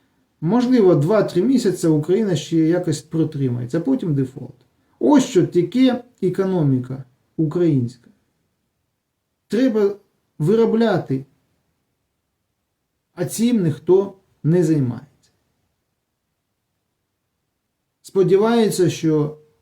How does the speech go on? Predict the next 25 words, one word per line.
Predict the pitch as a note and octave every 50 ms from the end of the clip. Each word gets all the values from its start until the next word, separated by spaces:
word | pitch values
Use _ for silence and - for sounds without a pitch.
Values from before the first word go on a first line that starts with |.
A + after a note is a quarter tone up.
| _ _ -
зовнішні | D3 B2 C#3+ G3+ G3+ F#3 E3+ D#3 - - D#3 C#3+
партнери | - D#3 D3 C3+ - G#3+ A#3+ B3+ B3 A#3+ A3+ G#3 - _ _ _ _ _ _ -
будуть | C#3 A#2+ E3 A3+ B3+ A3+ G#3+ D#3+ C#3+
допомагати, | E3 D3+ D3+ D3 C#3 D3 D3 F3 A3 G#3+ - D#3
допомагати | D3 C#3+ B2+ C3+ C3 C3+ C3+ C#3 F3+ F#3+ F#3 - - - -
і | F3+ D3
допомагати. | C#3 C#3+ - - C3+ C3 C3 A#2 A2+ A#2 - _ _ _ _
Цього | - - E3+ F3 D3 F#3+ B3 B3+
просто | - - F3+ G3+ A3 G3+ - - - G#3 G3+ - - _ _ _ _ -
весь | C3 A#2 F3+ G3 G3 -
час | - - F3+ F#3 G3 - - -
не | F#3 E3+
буде. | D3+ C#3 B2+ C3 - - - _ _ _ _ _ _
Треба | - F3+ G#3 A3+ A3 A3 F#3+
самим | C#3+ - F3 E3 F#3+ G#3 F#3+
щось | - - D#3+ C3 - -
робити. | D3+ - - - - _ _ _ _ _ _ _ _ _ _ _ _ -
Але | D3+ D#3+ E3+ E3+
цього | - A3 A3+ C4 B3
не | A3+ F#3+ D#3+
робиться. | C3+ B2 A#2+ B2 - - - _ _ _ _ _ _ _ _ _ _ _ _ _ _ _ _ _ _ _ _ _ _ _ _ _ _ _ _ _ _ _ _ _ _ _ _ _ _ _ _ _ _ _ _ _ _ _ _ _ _ _ _ _ _ _
І, | - A3+
відповідно, | B3+ C4 B3+ - D4+ E4 E4 D#4 A#3+ C4 A3+
це | - - - A#3+ A#3+ A3 G3 F3+
реальність | F#3 G#3 A#3+ C4 C#4 C4+ B3+ B3 A#3+ A3+ - - - -